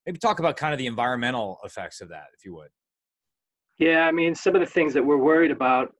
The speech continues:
Speaker 2: with, uh, with milk disposal, emergency milk disposal in this case, obviously, is,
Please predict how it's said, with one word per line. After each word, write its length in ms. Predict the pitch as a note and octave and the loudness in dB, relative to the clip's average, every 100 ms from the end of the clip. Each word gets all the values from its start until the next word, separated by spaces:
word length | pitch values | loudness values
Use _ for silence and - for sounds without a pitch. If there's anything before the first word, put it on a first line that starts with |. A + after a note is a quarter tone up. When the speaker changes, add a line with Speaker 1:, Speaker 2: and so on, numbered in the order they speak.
| - | -4
Speaker 2:
with, 360 | C3+ B2+ A#2 - - | 0 0 -2 -8 -4
uh, 340 | B2+ B2 A#2+ | -2 0 -2
with 320 | A#2+ C3+ C3 C#3+ | 0 2 2 2
milk 260 | D3 D3 | 2 2
disposal, 760 | D3+ - - C#3+ D3 D3+ C3+ - | -2 -4 2 2 4 2 0 0
emergency 680 | A2+ B2 E3+ D#3 C3 - | -2 2 2 2 -4 -4
milk 220 | A#2 A#2 A2 | -4 -4 -4
disposal 560 | B2+ - C3 A#2 A#2+ | -4 0 2 2 0
in 80 | A#2+ | 0
this 180 | C3 C3 | 0 0
case, 540 | C3 A#2+ A2+ - - - | 0 2 0 -4 -8 -2
obviously, 640 | B2+ B2+ A#2+ - B2 A#2 - - - - _ | 0 0 -2 0 0 -2 -10 -20 -20 -20 _
is, 340 | C3+ C3+ A#2 | 2 2 2